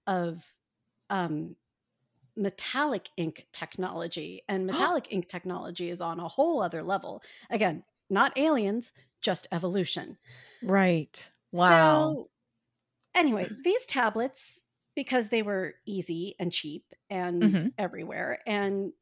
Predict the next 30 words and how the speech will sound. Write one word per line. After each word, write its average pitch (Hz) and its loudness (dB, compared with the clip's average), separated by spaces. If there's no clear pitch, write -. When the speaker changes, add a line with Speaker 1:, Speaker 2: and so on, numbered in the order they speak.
Speaker 1:
you 240 -4
know, 202 -2
sometimes 294 0
they 311 -2
got 285 2
reused, 277 -4
sometimes 247 -4
they 247 -2
got 226 -2
thrown 208 -2
away, 208 0
sometimes 202 -4
they 208 -4
got 208 -2
broken 185 -4
and 170 0
tossed 175 -6
in 202 0
the 202 0
heap, 294 -2
which 208 -6
is 190 -6
where 170 -6
we 180 -6
find 330 2
them 208 -4
thousands 170 -4
of 175 -12
years - -14
later. 262 -2